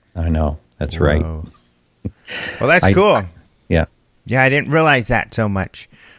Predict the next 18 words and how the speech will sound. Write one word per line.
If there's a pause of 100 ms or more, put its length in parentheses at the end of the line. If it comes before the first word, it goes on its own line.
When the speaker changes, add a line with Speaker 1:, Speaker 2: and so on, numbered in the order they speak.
(180)
Speaker 2:
But,
um, (280)
yeah,
so
we
have
a
good
show.
I
should
tell
you
who
my
guest
is
today.